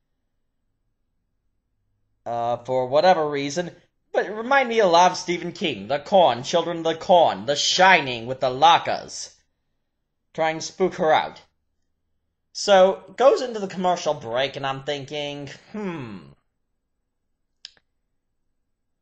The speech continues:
We'll see where this goes. It's okay," but when they got back from the commercial break, really improving. Yeah, first, Robbie on the guitar.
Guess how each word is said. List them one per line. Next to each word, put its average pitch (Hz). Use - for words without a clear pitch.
We'll 156
see 208
where 156
this 151
goes. 101
It's 135
okay," 143
but 139
when 151
they 165
got 214
back 214
from 208
the 196
commercial 160
break, 131
really 156
improving. 175
Yeah, 131
first, 226
Robbie 165
on 156
the 160
guitar. 139